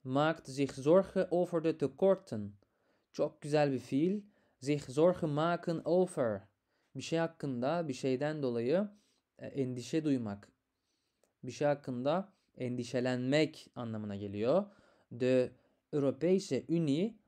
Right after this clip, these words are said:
maakt zich zorgen over de tekorten. Bu kıtlık, bu eksiklikten, eksiklik konusunda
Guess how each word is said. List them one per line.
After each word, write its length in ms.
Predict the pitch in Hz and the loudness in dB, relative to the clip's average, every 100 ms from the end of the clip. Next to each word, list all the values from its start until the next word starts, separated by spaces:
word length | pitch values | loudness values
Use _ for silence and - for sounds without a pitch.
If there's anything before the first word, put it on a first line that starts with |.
| _ - | _ -10
maakt 640 | 113 113 131 185 - - - _ _ - | -4 0 0 -2 -6 -20 -20 _ _ -16
zich 360 | 113 113 151 180 - _ _ _ | -8 -2 -2 -4 -12 _ _ _
zorgen 800 | 117 120 147 180 - 165 165 170 - _ _ | -4 4 6 6 2 -2 -2 -6 -10 _ _
over 640 | 160 185 185 - 165 165 160 _ - | 4 6 4 2 0 0 -4 _ -4
de 320 | 127 135 139 - _ - | 2 2 2 -4 _ -10
tekorten. 760 | 113 - 180 175 - 117 101 101 _ _ - | -6 2 4 2 0 -8 -8 -12 _ _ -12
Bu 520 | 131 143 165 202 202 | 0 4 6 4 0
kıtlık, 500 | - 151 - 143 131 - | -10 -10 -2 -2 -2 -4
bu 260 | 139 156 | -4 -2
eksiklikten, 1080 | 151 - - 143 143 131 - 160 170 202 196 - _ _ _ - | -2 -2 -6 -6 -6 -8 -4 0 0 0 -4 -10 _ _ _ -6
eksiklik 640 | 131 - 135 - 165 165 | -6 -4 -8 -4 -4 -4
konusunda 880 | - 135 120 - 117 110 131 202 214 | -4 -4 -4 -6 -6 -2 0 0 -2